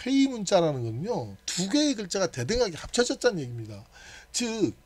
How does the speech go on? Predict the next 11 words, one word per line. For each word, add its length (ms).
이 320
나중에 320
이제 180
육서에 540
대해서, 260
육서라고 840
뭐 240
형성, 520
상형, 680
지사, 500
형성, 540